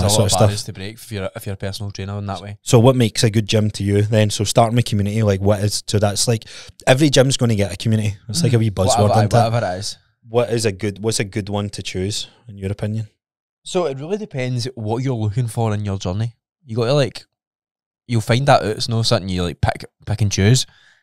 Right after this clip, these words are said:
Speaker 1: But some people want to go in and don't want to be spoke to. Do you know what I mean? Some people actually, they have a busy job, busy lifestyle. They want to go into the gym
Speaker 2: Yeah.
Speaker 1: and they don't want anybody to speak to them.
Speaker 2: Yeah.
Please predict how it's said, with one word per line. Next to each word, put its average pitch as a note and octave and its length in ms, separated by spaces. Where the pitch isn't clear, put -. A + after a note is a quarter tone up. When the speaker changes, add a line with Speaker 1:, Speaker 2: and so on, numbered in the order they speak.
Speaker 1:
But - 240
some B2 160
people C#3+ 280
want A2+ 240
to A2 60
go G#2+ 160
in G#2 100
and G2+ 100
don't G#2+ 160
want C3+ 140
to B2+ 40
be C3+ 60
spoke - 280
to. C#3 100
Do A#2+ 80
you A#2 60
know A2+ 80
what F2 60
I - 20
mean? A#2+ 140
Some B2+ 140
people A#2+ 180
actually, G#2+ 420
they B2 140
have A#2 220
a G#2+ 280
busy B2 280
job, A#2 320
busy A#2 220
lifestyle. A2 420
They A2+ 80
want G#2 160
to A#2 60
go A2+ 180
into G2+ 140
the G#2+ 120
gym G2+ 340
Speaker 2:
Yeah. G#2 100
Speaker 1:
and F#2 120
they - 60
don't A2 160
want G2 180
anybody F2+ 200
to - 40
speak - 220
to A#2 80
them. G#2+ 100
Speaker 2:
Yeah. G2 200